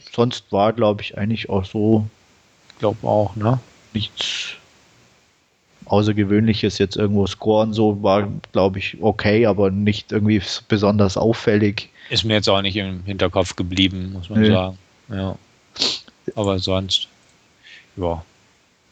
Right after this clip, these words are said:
Speaker 2: passt eigentlich. Also wie gesagt, ich, ich fand ihn gut. Klar, er wird dem Hype nicht ganz gerecht, aber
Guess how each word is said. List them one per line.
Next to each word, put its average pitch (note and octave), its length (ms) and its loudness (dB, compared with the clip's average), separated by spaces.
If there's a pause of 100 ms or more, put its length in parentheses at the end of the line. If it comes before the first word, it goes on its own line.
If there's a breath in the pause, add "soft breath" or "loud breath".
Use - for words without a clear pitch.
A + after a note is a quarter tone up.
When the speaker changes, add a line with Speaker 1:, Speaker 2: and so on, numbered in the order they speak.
(120)
Speaker 2:
passt G2+ 300 -2
eigentlich. F2+ 440 -6
Also A#2 280 2
wie A2 60 2
gesagt, F#2+ 360 0
ich, - 260 -14 (100)
ich B2+ 200 -12
fand B2+ 180 0
ihn B2 80 -4
gut. E3 300 -2 (100)
Klar, C3 320 2
er A#2+ 120 -2
wird A#2+ 120 -2
dem G#2+ 160 -2
Hype A2 260 0
nicht A#2+ 280 -6
ganz D3+ 300 0
gerecht, F3 460 -4 (380)
aber G#2+ 720 -2